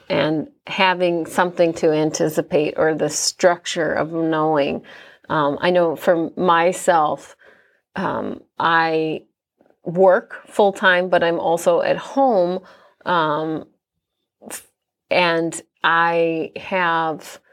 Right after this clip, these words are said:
I don't have to go into the office every single day.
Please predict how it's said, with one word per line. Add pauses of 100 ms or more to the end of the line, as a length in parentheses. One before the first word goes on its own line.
(580)
I
don't
have
to
go
into
the
office
every
single
day.